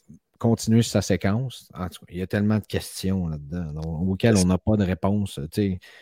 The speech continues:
Et, et j'ai nommé, c'est là, ça, ça, ça, ça peut que ce soit Sharangovich aussi qui parte sur une séquence parce que, tu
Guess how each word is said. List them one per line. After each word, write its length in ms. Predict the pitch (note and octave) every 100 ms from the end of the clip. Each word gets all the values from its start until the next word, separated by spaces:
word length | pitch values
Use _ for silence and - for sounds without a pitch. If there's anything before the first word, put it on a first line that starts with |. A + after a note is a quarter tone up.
| _
Et, 300 | G2+ G2+ A2+
et 20 |
j'ai 140 | A2 A#2
nommé, 220 | A#2+ C#3+
c'est 200 | - G2
là, 160 | A#2
ça, 140 | G#2 F2
ça, 200 | - F#2
ça, 200 | - F#2+
ça 180 | - G#2
peut 220 | - C#3
que 80 | -
ce 80 |
soit 260 | G2+ G#2+ A2+
Sharangovich 840 | A2+ G#2 G#2 A#2 G#2+ G2 A2+ - G2+
aussi 360 | F#2+ - A#2
qui 280 | A2+ G2 F2
parte 220 | - G2+
sur 120 | -
une 120 | G2+ G2+
séquence 500 | G2 F2+ A2 A#2+ G#2
parce 180 | F#2
que, 220 | - F#2
tu 40 | F#2